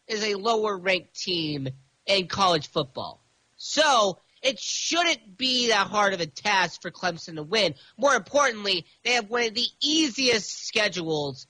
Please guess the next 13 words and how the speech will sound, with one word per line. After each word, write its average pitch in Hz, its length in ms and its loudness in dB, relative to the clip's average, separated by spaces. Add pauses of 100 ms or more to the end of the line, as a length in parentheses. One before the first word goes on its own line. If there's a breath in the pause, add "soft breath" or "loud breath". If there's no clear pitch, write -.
(160)
in 185 140 -6
college 208 540 2 (100)
football. - 540 -8 (720)
Who 359 180 4
have 370 140 0
they 302 180 0
really 214 380 -2
faced 156 420 -4
this 113 260 -14
year? 67 220 -20 (200)
So 262 120 2
Clemson, 294 720 -2
they're, 277 160 -2